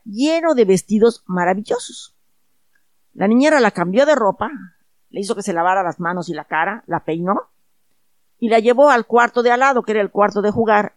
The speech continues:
donde estaba una mesa puesta para que Margarita comiera. Y todo alrededor estaba lleno de anaqueles llenos de juguetes y libros de cuentos y maravillas por todas partes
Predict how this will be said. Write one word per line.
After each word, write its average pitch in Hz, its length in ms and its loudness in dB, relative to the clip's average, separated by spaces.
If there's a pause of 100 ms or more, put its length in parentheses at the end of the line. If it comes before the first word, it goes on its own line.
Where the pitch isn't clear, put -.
donde 190 180 2
estaba 202 280 2
una 196 180 0
mesa 190 260 -4
puesta 190 460 0 (1160)
para 165 180 -2
que 156 100 -4
Margarita 151 520 -4
comiera. 269 460 2 (540)
Y 185 120 -10
todo 370 340 2
alrededor 208 640 4
estaba 240 300 2
lleno 247 320 4
de 214 100 4
anaqueles 190 680 0
llenos 311 420 2
de 277 80 2
juguetes - 760 -6 (420)
y 190 160 0
libros 302 280 2
de 220 100 2
cuentos - 760 -2 (500)
y 220 120 4
maravillas 220 600 2
por 196 140 0
todas 214 300 2
partes 185 520 0